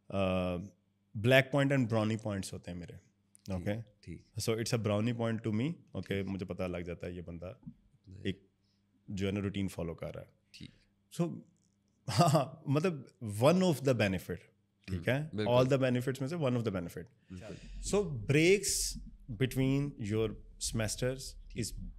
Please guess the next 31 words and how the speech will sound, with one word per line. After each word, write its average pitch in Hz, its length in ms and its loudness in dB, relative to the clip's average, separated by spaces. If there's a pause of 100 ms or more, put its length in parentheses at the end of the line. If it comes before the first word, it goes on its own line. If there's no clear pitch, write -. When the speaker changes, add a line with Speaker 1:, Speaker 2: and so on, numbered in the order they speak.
(120)
Speaker 1:
best 120 260 0
time 104 180 -2 (100)
to 117 140 -4 (240)
invest 101 400 -4
in 104 80 -2 (540)
this 113 160 -2
side। 87 200 -8 (200)
Speaker 2:
ठीक 90 280 -14
है। - 140 -20 (380)
Speaker 1:
Why 170 520 2
you 170 320 2
have 117 520 -2 (140)
to 98 260 -2 (400)
complete 117 720 -4
one 127 360 -2 (120)
and 110 160 -4
then 110 120 -2
start 90 480 -8 (140)
the 87 400 -10
other? 85 160 -12 (720)
Speaker 2:
हम्म, 87 220 -16 (800)
that 85 120 -12
is 85 100 -16
the - 60 -20
question, - 220 -18
बिल्कुल। 92 240 -12
Speaker 1:
They 95 220 -6
both 127 220 -6
can 143 180 -6
go 101 200 -6
parallel। 87 300 -10